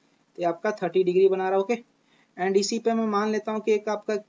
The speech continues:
कैरेट रखा गया है, और इस पे, अ, ये जो दे रखा है कैरेट, ये आपका एटी न्यूटन का जो इसका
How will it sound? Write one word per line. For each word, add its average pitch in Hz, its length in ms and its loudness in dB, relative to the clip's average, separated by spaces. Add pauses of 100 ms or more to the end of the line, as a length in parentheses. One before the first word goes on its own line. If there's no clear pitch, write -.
(280)
कैरेट 180 320 -2
रखा 196 260 -2
गया 208 180 -2
है, 214 220 -2
और 156 260 0
इस - 360 -4
पे, 226 220 4
अ, 151 420 -10 (460)
ये 190 140 6
जो 202 160 2
दे 190 160 4
रखा 180 240 -2
है 226 60 -6
कैरेट, 185 500 -6 (680)
ये 190 80 4
आपका 214 360 2 (100)
एटी 196 340 4
न्यूटन 220 340 0
का 233 140 6
जो 233 320 4 (200)
इसका - 540 -2